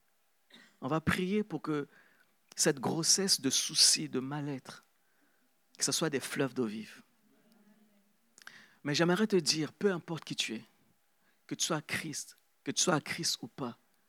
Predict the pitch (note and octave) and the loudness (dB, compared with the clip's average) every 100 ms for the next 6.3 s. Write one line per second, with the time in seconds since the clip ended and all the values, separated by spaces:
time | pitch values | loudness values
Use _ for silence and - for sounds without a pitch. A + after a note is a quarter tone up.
0 | _ _ - - A2+ G#2+ G2+ - A#2 - | _ _ -14 -8 -6 -2 2 2 0 -2
1 | - - - _ _ _ _ _ _ - | -4 -4 -12 _ _ _ _ _ _ -20
2 | - - - - _ - E3 E3 D3 G#3+ | -20 -18 -18 -20 _ -6 6 6 10 10
3 | F3+ F#3 F#3 E3+ F3 D#3+ C3 A2+ - _ | 12 10 10 8 6 4 2 -6 -18 _
4 | _ _ _ _ _ _ - A3 G3 - | _ _ _ _ _ _ 8 8 8 6
5 | A3 - E3+ D3+ - F3+ E3 - E3 D#3+ | 6 6 -2 -2 -4 -2 -2 4 4 6
6 | - E3+ D#3+ | 6 6 0